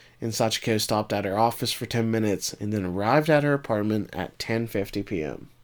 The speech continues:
Meguri asks what she was doing behind the middle school,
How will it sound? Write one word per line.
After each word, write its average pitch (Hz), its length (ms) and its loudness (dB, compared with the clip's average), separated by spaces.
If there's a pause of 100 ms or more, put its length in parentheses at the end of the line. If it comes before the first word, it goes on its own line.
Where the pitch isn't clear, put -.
(320)
Meguri 117 380 2
asks 113 300 0
what 117 100 2
she - 140 2
was 107 120 2
doing 120 280 4
behind 110 320 0
the 101 40 -4
middle 180 280 6
school, 127 420 -2